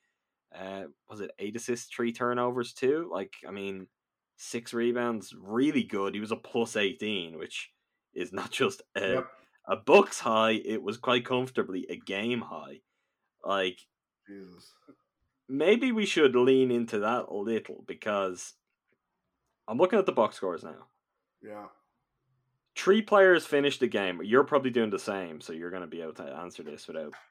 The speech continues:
Speaker 1: playing along with it.
Speaker 2: I'll,
Speaker 1: Uh,
Speaker 2: I'll,
Speaker 1: three
Speaker 2: I'll bird box it.
Speaker 1: You kn-, you, you'll know this already anyway. I know you will.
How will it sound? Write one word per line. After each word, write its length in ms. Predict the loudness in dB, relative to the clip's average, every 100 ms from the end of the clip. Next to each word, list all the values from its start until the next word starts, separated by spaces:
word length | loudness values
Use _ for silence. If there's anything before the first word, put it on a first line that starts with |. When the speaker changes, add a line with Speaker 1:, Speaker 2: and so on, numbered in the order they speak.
| _ _
Speaker 1:
playing 320 | -8 -8 -6
along 420 | -6 -4 -4 -4 -10
with 120 | -16
it. 120 | -20 _ _ _ _ -10
Speaker 2:
I'll, 160 | -4 -2
Speaker 1:
Uh, 200 | 0 -4 -2
Speaker 2:
I'll, 80 | 2
Speaker 1:
three 140 | 2 0 -8
Speaker 2:
I'll 200 | -6 -4 -2
bird 240 | -2 -2
box 340 | -2 -2 -4 -10
it. 120 | -10 -12 -20 _ _ _ _ -6
Speaker 1:
You 180 | 0 2
kn-, 120 | 0
you, 120 | -4 -2
you'll 280 | 4 6 6
know 260 | 6 8 8
this 180 | 4 0
already 380 | -2 -2 -4 -8
anyway. 240 | -10 -12
I 120 | -12
know 160 | -8 -8
you 180 | -8 -10
will. 160 | -14